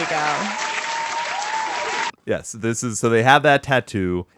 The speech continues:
Speaker 2: and that hasn't really tipped anyone off yet.
Speaker 1: Yeah.
Speaker 2: But the way he's kinda asking about it, it, you know,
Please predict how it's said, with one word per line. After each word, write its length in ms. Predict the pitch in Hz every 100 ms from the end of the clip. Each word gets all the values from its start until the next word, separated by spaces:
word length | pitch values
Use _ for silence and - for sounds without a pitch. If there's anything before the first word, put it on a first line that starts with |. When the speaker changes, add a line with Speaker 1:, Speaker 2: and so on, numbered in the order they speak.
| _
Speaker 2:
and 180 | 113 110
that 140 | 127 143
hasn't 240 | 147 139
really 220 | 131 127
tipped 320 | - - 131
anyone 320 | 123 117 107 95
off 240 | 80 -
yet. 220 | 73 65 _ _
Speaker 1:
Yeah. 200 | 170 123 -
Speaker 2:
But 380 | 131 113 110 113
the 100 | 107
way 280 | 139 143
he's 460 | 127 120 110 107 - _ _
kinda 280 | - 98 -
asking 400 | 156 156 - 147
about 340 | 139 143 139
it, 200 | 135 135
it, 200 | 120 120 -
you 140 | 123
know, 180 | 107